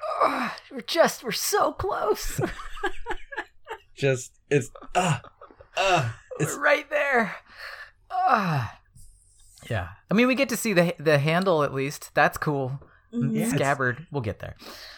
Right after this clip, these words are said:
Speaker 1: <laughs>
Speaker 2: Yeah. We'll get, we'll, we'll get there. We'll see, we'll see the rest in a bit. But we, we get to see, we get to see all the, all the outer decoration.
Speaker 3: All right. Before we, uh, before we dive headfirst into sword talk,
Speaker 1: Okay.
Speaker 3: um, <laughs> which I know Zach is fond of.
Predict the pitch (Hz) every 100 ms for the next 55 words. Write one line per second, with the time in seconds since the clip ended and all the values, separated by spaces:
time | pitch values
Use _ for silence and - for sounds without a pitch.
0 | - - 143 170 - - - 127 113 107
1 | - - 170 - 185 156 139 - 147 120
2 | - 170 151 123 113 107 131 143 - 165
3 | 151 160 135 110 - 120 117 101 - -
4 | 123 120 - - 139 151 151 208 143 131
5 | 120 - - - - - 147 - 156 143
6 | 131 - 147 139 - 151 139 127 123 120
7 | 113 - - 123 - - - - 254 170
8 | - 240 - 320 339 359 339 269 220 262
9 | 277 320 339 285 269 269 262 - 240 233
10 | 233 233 208 175 190 160 165 - - -
11 | 175 - 202 208 196 185 - - - -
12 | 330 466 - 508 - - - - _ -
13 | - - 269 269 330 269 262 - 262 294
14 | 392 381 277 233 202 - 180 - -